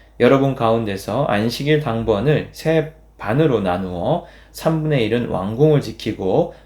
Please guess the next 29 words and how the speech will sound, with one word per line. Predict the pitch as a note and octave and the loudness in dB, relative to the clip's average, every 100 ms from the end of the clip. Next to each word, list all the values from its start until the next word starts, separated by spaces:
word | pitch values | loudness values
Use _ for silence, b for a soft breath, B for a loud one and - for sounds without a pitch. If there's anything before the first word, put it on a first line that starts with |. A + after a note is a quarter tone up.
| - | -4
다른 | G2 G2+ | 0 0
삼분의 | G2 - D#3+ D#3 C3+ | -2 -2 0 0 0
일은 | G2+ C3 | 0 -2
수루 | C#3+ - D#3+ | -2 -2 0
성문을 | D3+ D3 C#3+ A2+ G2 | 2 2 2 0 -2
지키고 | F#2+ - - C#3 A2 B B B | -6 -10 0 2 2 B B B
나머지 | A2 B2+ E3+ D#3 | 4 6 6 4
삼분의 | D3 D#3+ D#3+ D#3+ D3 D3+ | 2 -2 -2 0 0 2
일은 | A#2+ G#2 C3 | 0 0 -2
호위병들의 | D#3+ F#3 F#3+ F3+ E3+ D#3 B2 B2+ D#3+ D#3 | -4 -2 0 0 0 2 2 4 4 2
뒤에 | C3+ C#3+ B2+ | 2 4 2
있는 | G#2+ D#3 F3 B B - | 2 0 -2 B B -6
문을 | A#2+ E3 F#3+ | 2 2 2
지키십시오. | F3+ D#3 D3 D3 D3 - F#2 G2 b b C3+ | 0 -4 -4 -6 -10 -10 -10 -10 b b 4
이와 | D3 D3+ | 8 8
같이 | C#3+ - | 6 4
하여 | B2+ B2 A#2+ | 2 4 4
왕궁을 | G#2 A2+ G#2+ G#2 C#3+ D#3+ | 2 2 -2 0 2 2
철저히 | D#3+ E3+ D#3+ B2 G2+ D3 D3+ | -2 -6 -4 -2 -2 -2 -2
지키게 | D3+ - D3 D3 | -6 -6 -2 0
하도록 | C3+ G#2+ B2 D#3 - | 0 2 2 2 -2
하십시오. | F3+ - - F2+ - b b b | -10 -10 -10 -10 -10 b b b
그리고 | - E3 E3 | 6 8 8
안식일 | C3+ C#3 - C#3 C#3 | 6 4 0 0 0
비번은 | - C3+ C#3 G2+ F2 | 0 2 2 0 -4
모두 | G#2+ C#3 A#2 G2 | -2 0 -2 -2
두 | B2+ C3+ | 0 6
반으로 | D#3+ D3+ C3 C#3 | 6 6 4 0
나누어서 | B2 A#2 C#3+ A2 G2 G2+ C#3 | 2 2 2 0 -2 -2 -2